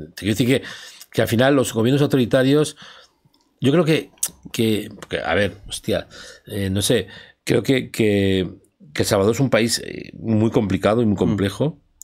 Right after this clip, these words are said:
Speaker 1: y, y el te-, el problema de las maras era un co-, un problema grave,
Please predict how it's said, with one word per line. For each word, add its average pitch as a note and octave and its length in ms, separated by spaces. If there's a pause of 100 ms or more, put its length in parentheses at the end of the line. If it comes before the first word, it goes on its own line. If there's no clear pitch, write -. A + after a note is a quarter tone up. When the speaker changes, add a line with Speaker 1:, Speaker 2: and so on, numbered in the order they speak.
(220)
Speaker 1:
y, F2+ 400
y - 20
el E2 140
te-, F2+ 120
el E2 100
problema F#2+ 180
de A2 60
las F2 120
maras G2 240
era F2+ 80
un D#2+ 60
co-, F2+ 80
un F2 180
problema F2+ 380
grave, F2+ 500